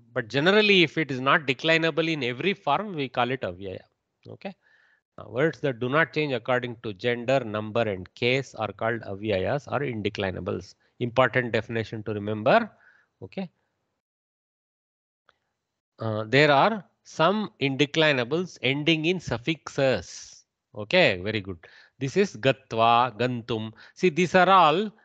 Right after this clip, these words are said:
uh, kridantas. Okay, so the, you, I told you that dhatus can be, uh, can be transformed with kridanta into nouns, right? So some of the kridantas,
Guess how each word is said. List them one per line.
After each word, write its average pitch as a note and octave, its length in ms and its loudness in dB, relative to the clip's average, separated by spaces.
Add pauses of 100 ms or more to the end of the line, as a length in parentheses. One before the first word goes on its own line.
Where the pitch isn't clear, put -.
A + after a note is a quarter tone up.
(160)
uh, C3 540 -2
kridantas. D#3+ 840 0 (380)
Okay, D#3 260 -2 (220)
so F3+ 180 -4
the, D#3+ 180 -2
you, E3 220 2
I D#3 160 4
told F#3 320 4
you F#3+ 100 4
that E3 280 2
dhatus D#3 520 0
can D#3+ 220 -6
be, D#3+ 160 -2
uh, C3 400 0
can D3 240 -6
be D3 100 -2
transformed D3+ 720 0
with C#3+ 240 -6
kridanta C#3 560 0
into C3+ 220 -6
nouns, A2+ 560 -4
right? D3 180 -2 (360)
So E3 420 0
some F3+ 260 2
of A3 220 4
the F#3 520 4
kridantas, D#3+ 840 0